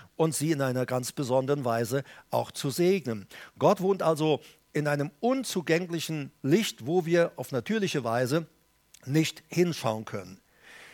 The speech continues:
Im Neuen Testament stellen wir fest, dass der Apostel Paulus und auch andere Schreiber immer wieder, auch gerade Johannes, immer wieder die Menschen, äh, äh, darauf ausrichten,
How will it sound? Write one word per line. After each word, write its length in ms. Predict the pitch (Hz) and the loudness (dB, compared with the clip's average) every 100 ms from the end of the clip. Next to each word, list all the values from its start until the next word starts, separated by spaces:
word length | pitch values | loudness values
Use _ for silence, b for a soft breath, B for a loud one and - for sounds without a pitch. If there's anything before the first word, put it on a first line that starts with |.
| B - | B -6
Im 160 | 139 | 2
Neuen 220 | 170 269 | 4 4
Testament 500 | 226 196 196 165 226 | 4 2 2 0 -2
stellen 340 | - - 175 156 | -4 -2 -2 -2
wir 120 | 139 | -4
fest, 480 | - 208 - - - _ B B B B _ | 2 2 0 -4 -10 _ B B B B _
dass 360 | 151 160 - - | 4 4 2 -2
der 140 | 143 | 0
Apostel 460 | 131 175 175 - 147 | 2 2 2 -2 0
Paulus 640 | - 160 196 226 226 - - _ - | 6 6 6 2 -2 -6 -14 _ -6
und 160 | 156 | -2
auch 120 | 147 143 | -2 0
andere 260 | 143 165 | -2 -2
Schreiber 380 | - 160 160 165 - | 0 2 4 2 0
immer 360 | 233 285 214 117 | 0 4 4 2
wieder, 460 | 120 123 185 226 - B B B B _ | -2 0 0 0 -8 B B B B _
auch 180 | 135 - | -4 0
gerade 280 | 131 123 127 | 4 4 4
Johannes, 600 | 131 131 156 151 233 - - _ - | 2 2 2 2 0 -4 -14 _ 0
immer 300 | 247 262 175 | 4 6 4
wieder 240 | 139 156 | 4 2
die 120 | 151 151 | 2 4
Menschen, 460 | 156 254 - 196 | 2 2 -4 -8
äh, 200 | - 151 160 | -6 -6 -2
äh, 200 | 151 143 139 - - | 0 0 -2 -16 -6
darauf 340 | - 143 147 - | 2 4 4 2
ausrichten, 840 | 160 233 233 147 135 123 - 151 | 4 6 4 0 -2 -4 -8 -8